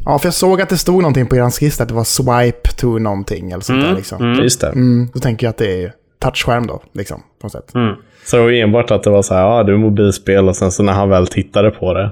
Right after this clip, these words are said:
Speaker 3: han tänkte ju inte mer på det, han bara, "Ja, mobilspelutvecklare, vi ska snacka."
Speaker 1: Mm.
Speaker 3: Så bara, "Okej, men det här är ju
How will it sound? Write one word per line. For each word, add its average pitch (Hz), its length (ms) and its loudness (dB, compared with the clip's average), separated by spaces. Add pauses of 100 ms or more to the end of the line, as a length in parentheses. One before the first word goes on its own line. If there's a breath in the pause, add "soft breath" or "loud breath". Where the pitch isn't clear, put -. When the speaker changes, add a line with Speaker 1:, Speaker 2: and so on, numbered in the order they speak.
Speaker 3:
han 104 200 0
tänkte 101 300 -2
ju 113 60 2
inte 101 160 -4
mer 87 120 -2
på - 100 -6
det, 85 80 0
han 95 160 0
bara, 92 100 2
"Ja, 98 220 4
mobilspelutvecklare, 95 1400 0
vi 95 80 0
ska - 160 -2
snacka." - 340 -4 (320 loud breath)
Speaker 1:
Mm. 120 220 2 (400)
Speaker 3:
Så - 160 -6
bara, 92 240 4
"Okej, 98 220 2
men 95 140 2
det 98 60 4
här 104 220 2
är 101 60 2
ju 87 240 0